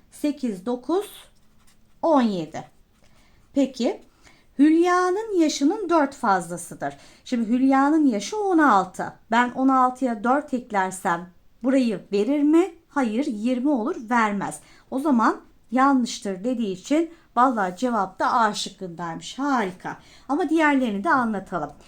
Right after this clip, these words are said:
Hülya'nın kütlesi Oğuz'un kütlesinden on üç kilo fazladır. Hülya'nın kütlesi kırk dokuz.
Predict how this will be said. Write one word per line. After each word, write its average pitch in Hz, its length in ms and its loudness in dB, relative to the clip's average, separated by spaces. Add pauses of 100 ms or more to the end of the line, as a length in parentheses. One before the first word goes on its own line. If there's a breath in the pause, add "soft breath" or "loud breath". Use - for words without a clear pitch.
(300 loud breath)
Hülya'nın 392 600 2
kütlesi 247 520 -6
Oğuz'un 247 520 -2
kütlesinden 196 840 -8
on 226 120 0
üç 277 160 -2
kilo 311 380 -2 (100)
fazladır. 185 680 -4 (380 soft breath)
Hülya'nın 294 520 2
kütlesi 311 520 -6 (300)
kırk 392 300 -4
dokuz. 202 520 -10